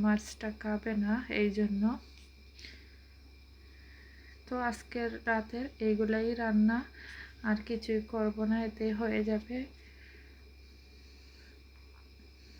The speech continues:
আর হচ্ছে কি আমাদের এখানে এখন হচ্ছে প্রচুর ঠান্ডা পড়তেছে। তো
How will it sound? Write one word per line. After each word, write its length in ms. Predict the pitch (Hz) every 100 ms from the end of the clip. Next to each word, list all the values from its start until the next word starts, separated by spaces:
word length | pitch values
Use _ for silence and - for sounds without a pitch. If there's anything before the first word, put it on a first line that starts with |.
| - - - - - - - - - - - - - - 277 240
আর 100 | 240 226
হচ্ছে 360 | 254 254 - 262 233
কি 100 | 247 247 240
আমাদের 360 | 233 220 240 - -
এখানে 400 | 220 240 233 233 247 269 214
এখন 200 | - 247
হচ্ছে 220 | 233 214 240 -
প্রচুর 380 | 240 226 - 240 226
ঠান্ডা 280 | 240 226 233 233
পড়তেছে। 640 | 233 214 220 214 - 226 233 262 - - - - - - - - - - - -
তো 120 | -